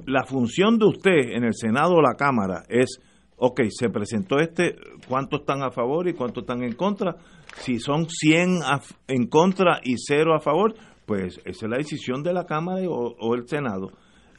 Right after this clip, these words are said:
Así es el sistema, pero esta cosa chiquita de que como tú eres azul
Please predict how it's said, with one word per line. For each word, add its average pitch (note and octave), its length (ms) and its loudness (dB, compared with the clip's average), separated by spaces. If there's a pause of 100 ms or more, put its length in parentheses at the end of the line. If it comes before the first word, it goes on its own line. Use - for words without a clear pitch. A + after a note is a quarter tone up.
Así A#2 300 -6
es B2 60 -2
el C#3 100 -6
sistema, D3 680 -4
pero G2 280 -8
esta D3 260 -8
cosa D#3 320 -6
chiquita - 680 -10 (540)
de G#2 120 -4
que G2+ 100 -10
como F2 420 -10
tú A#2+ 180 -4
eres E3 200 -2
azul D#3+ 560 -4